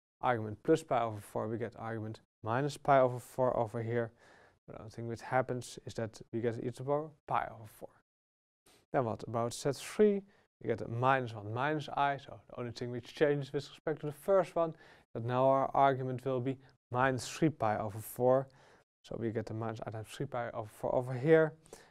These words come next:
and an e to the power three pi over four over there. Okay, those were Z one, Z two, and Z three. Now the products, well, those are a bit easier. Z one times Z two to the power I equals e to the power, uh, log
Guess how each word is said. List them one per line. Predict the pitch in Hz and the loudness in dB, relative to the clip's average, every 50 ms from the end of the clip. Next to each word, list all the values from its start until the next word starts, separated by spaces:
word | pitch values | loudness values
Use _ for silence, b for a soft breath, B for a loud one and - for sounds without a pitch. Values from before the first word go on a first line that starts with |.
| B B _ | B B _
and | 123 123 127 123 | -4 -4 -2 -2
an | - 123 | -4 -4
e | 113 | -6
to | - - 110 | -6 -8 -8
the | 110 | -6
power | - 107 101 104 | -6 -8 -8 -8
three | - - - 104 | -12 -12 -12 -12
pi | - - 101 - - - | -10 -10 -12 -14 -14 -18
over | - 127 - - - - 120 | -20 -20 -20 -18 -16 -16 -16
four | - - 135 - - - | -10 -10 -10 -10 -2 -2
over | 165 151 147 | 0 0 0
there. | 123 - - - _ _ _ _ _ _ _ _ b b b b b b b b b b b b b b - | -2 -2 -4 -12 _ _ _ _ _ _ _ _ b b b b b b b b b b b b b b -6
Okay, | - 190 170 - - - - - _ _ _ _ _ | 0 0 0 0 -2 -10 -20 -20 _ _ _ _ _
those | 127 127 - | -8 -4 -2
were | - 160 147 | -2 -2 -2
Z | - 123 110 | -2 -4 -4
one, | 113 120 123 123 120 | -2 -4 -4 -4 -6
Z | 123 117 - | -10 -8 -8
two, | 123 123 | -8 -8
and | 110 107 | -8 -10
Z | - - 98 | -12 -14 -12
three. | - - - - 208 220 214 - _ _ - | -12 -4 0 2 2 2 0 -6 _ _ -10
Now | - | -10
the | 107 - - | -10 -12 -14
products, | - - 165 170 170 185 175 180 - - - - _ - - | 4 8 8 10 10 10 6 6 0 -8 -12 -12 _ -12 -10
well, | 110 113 | -8 -6
those | 117 113 113 110 | -4 -4 -2 -2
are | 117 117 113 | 0 0 0
a | 113 | 0
bit | 120 131 131 - | 0 -2 -4 0
easier. | - 170 170 156 - 165 156 156 156 B B B B B B B B B _ 165 | 2 4 4 4 6 4 4 4 4 B B B B B B B B B _ -2
Z | 160 | 2
one | 170 165 156 | 2 2 4
times | 151 143 135 - - | 2 0 -2 -2 -6
Z | 127 - | -8 -6
two | - 139 127 | -6 -8 -8
to | - 127 | -8 -8
the | 123 | 0
power | - 127 123 123 - - | 4 6 6 6 6 6
I | 120 120 120 117 | 6 6 4 4
equals | - 120 - 117 113 - | 0 -4 -6 -8 -10 -10
e | 113 | -10
to | 107 | -10
the | - - _ | -12 -8 _
power, | 117 113 113 113 113 117 - _ _ _ _ _ _ _ _ _ _ - | -2 -2 0 -2 -4 -6 -10 _ _ _ _ _ _ _ _ _ _ -8
uh, | 131 123 120 | -6 -4 -2
log | 120 127 135 135 127 120 | 2 4 6 6 6 4